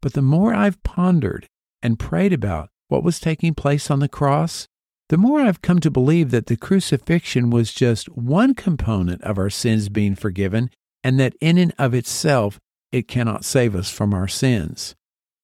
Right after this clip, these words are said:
You are listening to the Bible Speaks to You podcast. This is episode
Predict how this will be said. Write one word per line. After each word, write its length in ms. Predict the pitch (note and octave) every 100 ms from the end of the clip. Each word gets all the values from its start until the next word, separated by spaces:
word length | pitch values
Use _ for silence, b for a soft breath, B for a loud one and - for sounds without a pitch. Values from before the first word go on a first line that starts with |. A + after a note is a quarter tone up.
| _ _ -
You 220 | C#3+ D3
are 160 | B2+ B2
listening 420 | C#3+ - G#3 A3
to 200 | - C3
the 140 | A2+ A2
Bible 400 | A#2 A#2 C#3+ F3
Speaks 420 | - B2+ C3 -
to 100 | F3
You 320 | D3 G#2+ A2+ C#3
podcast. 840 | - A3+ F#3 A2 E2 D2+ - - - _ _ _ -
This 180 | F3 G#3
is 160 | D#3+
episode 720 | F#3 - - D3 C3 C#3 F3+